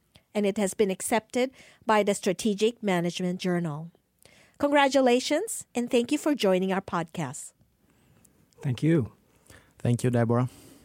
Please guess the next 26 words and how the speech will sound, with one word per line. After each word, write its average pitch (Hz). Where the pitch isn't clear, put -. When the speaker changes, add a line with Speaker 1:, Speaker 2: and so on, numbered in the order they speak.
Speaker 1:
Well, 311
tell 427
us 247
about 233
your 214
research. 202
What's 285
it 349
all 262
about, 185
and 202
why 269
did 208
you 208
choose 240
the 214
topic 190
of 151
trade 277
secrecy 196
and 190
innovation? 156
Speaker 3:
Sure. 143
Uh, 123
so 139
both, 127